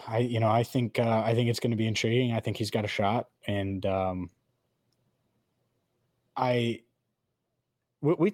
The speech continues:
we've talked about him some. S-, uh, Samori Toure, you know, we had him mocked. I think that guy was in line too for this pick, and they looked at it, and one guy tested in the ninety-seventh percentile and had all this production. And Toure was good,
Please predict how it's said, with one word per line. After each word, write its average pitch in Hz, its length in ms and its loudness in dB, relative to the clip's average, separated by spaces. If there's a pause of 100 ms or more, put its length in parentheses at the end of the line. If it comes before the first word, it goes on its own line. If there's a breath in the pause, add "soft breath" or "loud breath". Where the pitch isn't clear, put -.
we've 165 200 2
talked 120 200 -2
about 95 180 -6
him 95 160 -8
some. 92 360 -2
S-, - 180 -2
uh, 113 180 0
Samori 131 460 2
Toure, 104 380 -4 (160)
you 110 100 -4
know, 104 240 -2
we 110 160 0
had 117 100 2
him 104 60 0
mocked. 101 460 -4
I 135 100 0
think 170 240 -2
that 123 220 -4
guy 131 160 2
was 139 140 2
in 131 100 0
line 120 280 2
too 127 340 -2 (640 soft breath)
for - 160 -2
this 117 200 -2
pick, - 360 -2 (500 soft breath)
and 123 140 2
they 120 100 4
looked 127 260 0
at 101 180 -2
it, 95 120 -6 (640)
and 107 420 0
one 131 260 2
guy 127 180 0
tested 113 360 -4
in 104 120 0
the 104 60 0
ninety-seventh 107 520 0
percentile 90 640 -6 (760)
and 104 100 0
had 117 120 4
all 107 140 2
this 101 140 -2
production. 95 600 -6
And 127 120 2
Toure 226 260 4
was 170 120 0
good, 175 340 0